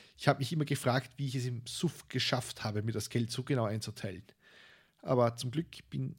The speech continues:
ich irgendwann mal erwachsen geworden. Zurück zum Michael. Der zieht unterdessen Menschen an. Klar,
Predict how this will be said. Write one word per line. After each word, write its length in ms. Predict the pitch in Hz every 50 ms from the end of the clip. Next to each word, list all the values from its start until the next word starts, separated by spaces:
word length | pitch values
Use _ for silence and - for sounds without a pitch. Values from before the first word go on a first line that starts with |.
| _
ich 300 | - 120 - - - -
irgendwann 360 | 131 113 110 107 107 101 101
mal 180 | 98 98 101 - - _
erwachsen 420 | - 143 139 110 - - - 113
geworden. 360 | 101 104 95 98 104 95 92 - - _ _ _ _ _ _ _ _ _ _ _ _ _ _ _ - - - _ _ _ _ _
Zurück 300 | - - 185 196 185 -
zum 160 | - 175 143
Michael. 540 | 127 123 117 - - 104 101 104 95 92 - - _ _ _ _ _ _ _ _ -
Der 200 | 120 117 120 117
zieht 420 | - - 131 127 120 117 - - - _
unterdessen 640 | 139 127 - 147 - - 117 107 - - 156 151
Menschen 400 | 135 110 107 104 - - 120 107
an. 240 | - 104 101 98 110 - _ _ _ _ _ _ _ - _ _ _ _ _
Klar, 380 | - - 170 147 110 101 -